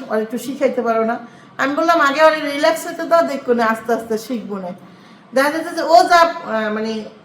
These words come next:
আমার তাবিয়া যা পারে, তার কিছুই পারে না। তাবিয়া তো, আজকে আমি তাবিয়ারে কি দেখলাম জানেননি? তাবিয়া TikTok করতেছে, এমন করে হাত দেখাইতেছে, এমনি করে মোবাইল, এমন করে এই যে থুতনি দিয়ে হলো মোবাইলে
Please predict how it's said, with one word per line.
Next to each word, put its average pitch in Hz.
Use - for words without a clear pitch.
আমার 254
তাবিয়া 370
যা 330
পারে, 320
তার 277
কিছুই 330
পারে 214
না। 190
তাবিয়া 262
তো, 330
আজকে 285
আমি 392
তাবিয়ারে 320
কি 302
দেখলাম 269
জানেননি? 226
তাবিয়া 247
TikTok 370
করতেছে, 247
এমন 302
করে 320
হাত 233
দেখাইতেছে, 330
এমনি 294
করে 311
মোবাইল, 320
এমন 339
করে 311
এই 254
যে 262
থুতনি 359
দিয়ে 320
হলো 302
মোবাইলে 269